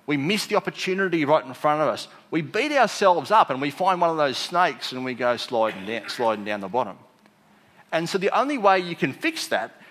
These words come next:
when you're at the bottom of a snake is to get off and start and try, try harder again, right?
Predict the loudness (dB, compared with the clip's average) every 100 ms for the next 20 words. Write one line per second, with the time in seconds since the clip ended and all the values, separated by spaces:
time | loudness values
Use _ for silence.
0 | -14 0 0 2 4 4 4 -2 0 4
1 | 4 2 -2 -4 -2 0 0 0 -10 -10
2 | -2 -2 -2 2 4 6 4 2 -4 2
3 | 4 4 2 0 2 4 2 0 2 2
4 | 2 0 -2 -4 2 2